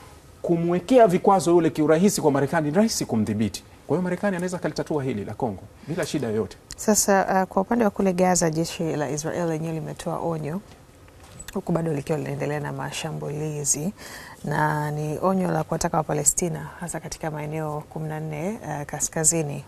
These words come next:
Speaker 2: mwa Gaza, waondoke, uh, wakati huu.
Speaker 1: Wiki, wiki iliyopita, Jumapili ile iliyopita, uh, Netanyahu akihutubia bunge la Knesset, alisema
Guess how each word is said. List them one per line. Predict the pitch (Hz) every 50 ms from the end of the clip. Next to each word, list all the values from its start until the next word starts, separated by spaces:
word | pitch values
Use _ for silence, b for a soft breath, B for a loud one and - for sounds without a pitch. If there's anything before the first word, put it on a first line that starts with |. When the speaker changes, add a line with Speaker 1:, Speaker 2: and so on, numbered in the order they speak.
| - - -
Speaker 2:
mwa | 156 151 147 143 143 147 151 143 - - -
Gaza, | 165 160 151 151 - 135 127 - B B B B B B B B B -
waondoke, | - 160 151 147 147 143 143 143 - - - 160 170 - - -
uh, | - 147 143 131 - - - 160 160 - - - -
wakati | - - 147 147 - 156 151
huu. | 147 - - - - - - - - - - - - B B B B B B B B B B B B B B - - - - - - - - - - - - - - - - - -
Speaker 1:
Wiki, | 110 139 - - - - 170 147 139 131 127 123 120 117 113 110 104 104 107 - - -
wiki | 135 156 - 190
iliyopita, | 151 143 147 147 139 - - 175 175 - - 107 101
Jumapili | 98 101 101 120 131 - - 208 208 180 175 160
ile | 156 139 123
iliyopita, | 117 120 123 - - - 156 113 - 92 87 90 92 - - - - - -
uh, | 107 98 92 92 95 92 90 90 90 90 87 87 87 - - - - - - - - - - -
Netanyahu | 110 113 - 123 117 139 165 160 135 113 110 107
akihutubia | - - 120 107 - - 104 131 139 135 120 110
bunge | 110 123 135 117 117
la | 98 101
Knesset, | - - 123 131 - - 90 - - - - - B B B B B B B B B B B - -
alisema | 107 107 104 - 147 143 139 131 120 117